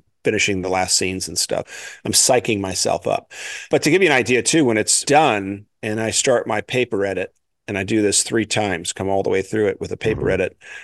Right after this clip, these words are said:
Speaker 1: I guarantee you for my four hundred fifty page book, I will probably only gain or lose one page. So I'll spend, let's say, six weeks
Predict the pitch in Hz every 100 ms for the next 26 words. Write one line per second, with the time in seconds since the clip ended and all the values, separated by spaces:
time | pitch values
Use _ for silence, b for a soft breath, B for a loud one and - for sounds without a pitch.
0 | B - 131 139 160 131 113 - 147 120
1 | 98 98 - _ - 110 107 101 127 120
2 | 117 107 - 117 - 104 113 107 87 80
3 | 113 101 - - - 110 107 107 120 120
4 | 113 101 95 _ _ _ _ 123 113 107
5 | 95 110 117 113 98 101 104 95 101 101
6 | - 95 90 - - _ - 113 104 101
7 | 110 123 - 131 120 113 104 - 117 -
8 | 117 104 - - 156 - 113 117 92 -